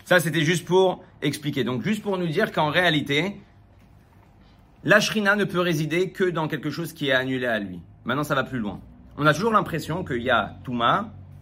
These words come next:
et Gdusha, l'impureté et la sainteté.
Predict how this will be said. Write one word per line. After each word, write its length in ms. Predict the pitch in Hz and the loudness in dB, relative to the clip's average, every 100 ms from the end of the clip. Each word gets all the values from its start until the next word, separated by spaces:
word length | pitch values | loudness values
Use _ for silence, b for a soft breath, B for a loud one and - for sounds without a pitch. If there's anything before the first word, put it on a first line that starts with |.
| - - | -20 -8
et 140 | 127 131 | -4 -4
Gdusha, 480 | 113 - 117 85 - - - - - - - - | -4 -4 -4 -4 -12 -20 -20 -20 -20 -20 -20 -6
l'impureté 800 | 113 110 127 - 127 139 202 - - - - B B B - - - - - | -4 -4 -8 -4 -2 -2 -4 -14 -20 -20 -20 B B B -20 -20 -20 -14 -2
et 280 | 135 156 - | -2 -2 0
la 260 | 135 135 | 2 2
sainteté. 640 | - - 127 135 117 104 | 0 -6 -4 -4 -4 -8